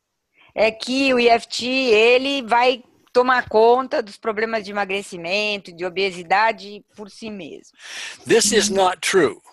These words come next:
Speaker 1: Isso não é verdade.
Speaker 2: However, it is an,
Speaker 1: Entretanto.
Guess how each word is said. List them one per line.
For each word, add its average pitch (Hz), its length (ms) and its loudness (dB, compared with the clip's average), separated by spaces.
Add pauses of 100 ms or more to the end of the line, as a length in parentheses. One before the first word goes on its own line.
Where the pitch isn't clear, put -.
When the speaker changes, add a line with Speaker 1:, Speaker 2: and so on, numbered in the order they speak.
(560)
Speaker 1:
Isso 214 320 -12
não 240 340 0
é 226 160 0
verdade. 202 420 -4 (640)
Speaker 2:
However, 180 600 2 (280)
it 185 200 0
is 185 200 2
an, 170 320 0
Speaker 1:
Entretanto. - 220 -10